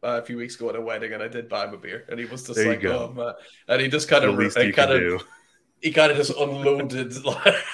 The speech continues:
Speaker 1: like, on him for, like, a half hour. It's like, "Wow." He's like, "Yeah, that's, it's all, it's bad." So, yeah, we could, we could
Speaker 2: Right.
Speaker 1: spend all day talking about the Texans thing. But, yeah, Jill Tolbert, really, really good pick there, especially, you know, like, considering, you know, obviously C D Lamb's the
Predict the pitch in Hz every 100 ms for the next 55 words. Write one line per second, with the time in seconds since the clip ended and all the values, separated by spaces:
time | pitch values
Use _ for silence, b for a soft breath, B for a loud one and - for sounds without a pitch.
0 | B B B 160 156 147 - 143 156 139
1 | 127 135 131 127 127 127 127 123 123 123
2 | 127 120 127 143 143 131 b b - 117
3 | 113 - 107 107 - 131 104 - - 120
4 | 107 - - 104 - 110 - - - 117
5 | b b _ 139 139 143 165 160 156 -
6 | 151 127 120 120 120 117 117 117 104 117
7 | 113 107 117 113 107 - 127 123 151 160
8 | 156 131 123 127 120 - _ _ _ 127
9 | 165 160 143 127 135 - 131 - 131 131
10 | 233 - 247 220 220 214 214 190 180 190
11 | 190 180 175 160 b b b - 147 147
12 | 151 156 147 - 151 143 131 131 127